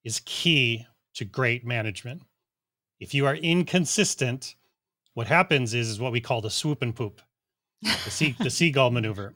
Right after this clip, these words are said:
Speaker 1: <clears throat> Everything's going fine. And then all of a sudden you swoop in and you're like,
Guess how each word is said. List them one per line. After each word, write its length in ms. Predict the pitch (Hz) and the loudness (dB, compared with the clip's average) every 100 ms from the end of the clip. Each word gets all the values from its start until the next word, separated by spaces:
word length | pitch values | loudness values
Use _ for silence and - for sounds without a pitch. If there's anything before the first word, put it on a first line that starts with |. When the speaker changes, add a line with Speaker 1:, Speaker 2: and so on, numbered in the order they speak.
| _ - | _ -4
Speaker 1:
<clears throat> 580 | 226 147 - _ _ | -2 -2 -4 _ _
Everything's 420 | 120 151 175 175 - | -2 2 4 4 4
going 200 | 180 156 | 0 2
fine. 300 | 170 165 175 | 4 4 2
And 160 | 143 | 4
then 100 | 139 | 6
all 60 | 147 | 6
of 40 | |
a 60 | 139 | 4
sudden 260 | - 151 113 | 4 2 2
you 180 | 156 | 2
swoop 320 | 180 190 160 160 | 2 2 2 2
in 100 | 151 | 2
and 100 | 135 | 2
you're 80 | 127 | 2
like, 320 | 123 120 | 2 0